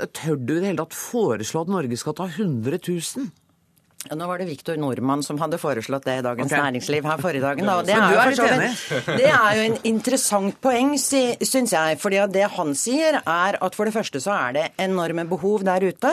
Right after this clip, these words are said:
Speaker 2: og vi
Speaker 1: Mm.
Speaker 2: trenger arbeidskraft, og dette er en kjempegod investering.
Speaker 1: Mm.
Speaker 2: Jeg synes det var en interessant artikkel, men poenget er jo ikke hvor dårlig kapasitet vi har i dag. Altså, vi, jeg tror vi alle er enige om at vi kan gjøre dette her mye, mye bedre.
Speaker 1: Mm.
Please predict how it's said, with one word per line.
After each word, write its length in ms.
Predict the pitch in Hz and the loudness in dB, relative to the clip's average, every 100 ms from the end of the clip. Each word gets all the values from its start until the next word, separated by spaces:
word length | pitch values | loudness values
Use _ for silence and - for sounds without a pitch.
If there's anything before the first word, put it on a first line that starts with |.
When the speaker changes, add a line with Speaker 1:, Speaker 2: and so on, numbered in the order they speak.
| 370 | 2
Speaker 2:
og 80 | 277 202 | 2 0
vi 80 | |
Speaker 1:
Mm. 20 | 185 | 0
Speaker 2:
trenger 260 | 202 202 220 | -2 -2 -2
arbeidskraft, 680 | - 147 147 143 247 302 - | -2 -2 -2 -2 -2 -2 -2
og 60 | 247 | -4
dette 160 | 247 | -2
er 60 | 151 | -2
en 80 | 170 | 0
kjempegod 480 | 202 165 117 117 120 | -2 -2 -4 -4 -2
investering. 640 | 131 151 - 117 127 156 135 - | -2 -4 -4 -2 -2 -4 -6 -4
Speaker 1:
Mm. 180 | 135 80 - 202 | -4 -4 -8 -2
Speaker 2:
Jeg 160 | 214 | 0
synes 160 | 214 202 | 0 0
det 120 | 180 | 0
var 120 | 160 | 2
en 100 | 165 | 0
interessant 480 | 175 - 196 156 139 | -2 -4 -2 0 0
artikkel, 460 | 190 160 - 196 214 | 0 -2 -2 0 2
men 180 | 208 | 2
poenget 580 | 214 262 220 185 247 302 - | 0 0 2 2 2 2 0
er 200 | 139 120 | 0 0
jo 140 | 151 165 | -2 -2
ikke 260 | 254 269 269 - - - | 2 2 0 -10 -18 -8
hvor 160 | 151 220 208 | 0 0 0
dårlig 640 | 254 247 190 127 117 135 | 0 0 2 2 0 -4
kapasitet 880 | - 175 196 185 208 - 139 120 - 160 | -6 -4 -4 -4 -6 -4 -4 -4 -6 -4
vi 80 | |
har 320 | 202 160 151 165 | -2 0 -2 0
i 80 | |
dag. 320 | 220 254 339 269 | 0 2 2 0
Altså, 200 | 175 196 | -2 -2
vi, 300 | 202 202 269 - - - | -2 0 -2 -4 -18 -4
jeg 160 | 254 285 | -2 0
tror 180 | 269 269 | 0 0
vi 120 | 302 | 0
alle 240 | 269 240 214 | 0 2 2
er 160 | 247 196 | 2 0
enige 140 | 180 196 | 0 0
om 60 | |
at 100 | 240 | -2
vi 100 | 214 | -2
kan 160 | 214 254 | -4 0
gjøre 220 | 226 196 226 | 0 2 0
dette 140 | 220 | -2
her 160 | 196 240 | 0 4
mye, 420 | 262 269 214 185 | 6 6 4 2
mye 240 | 240 220 | 2 2
bedre. 400 | 208 196 180 262 392 - | 2 0 2 0 -2 -4
Speaker 1:
Mm. 120 | 147 | -8